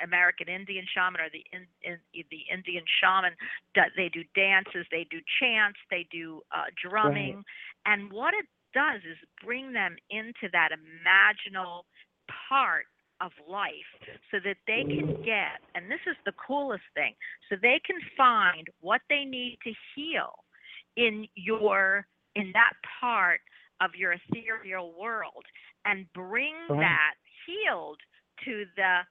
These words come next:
Speaker 1: physical world. They
Speaker 2: Right.
Speaker 1: cannot do it, which is what this book is saying, and, and I love it. I won't say cannot 'cause she didn't say that, but what sh-, they're saying is that's why in the seventies,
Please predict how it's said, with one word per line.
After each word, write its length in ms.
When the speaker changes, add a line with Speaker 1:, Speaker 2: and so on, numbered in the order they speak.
Speaker 1:
physical 680
world. 440
They 200
Speaker 2:
Right. 80
Speaker 1:
cannot 400
do 240
it, 180
which 240
is 100
what 300
this 100
book 220
is 120
saying, 360
and, 160
and 80
I 180
love 200
it. 120
I 160
won't 200
say 200
cannot 340
'cause 200
she 60
didn't 260
say 220
that, 200
but 100
what 200
sh-, 140
they're 180
saying 380
is 140
that's 300
why 220
in 60
the 100
seventies, 580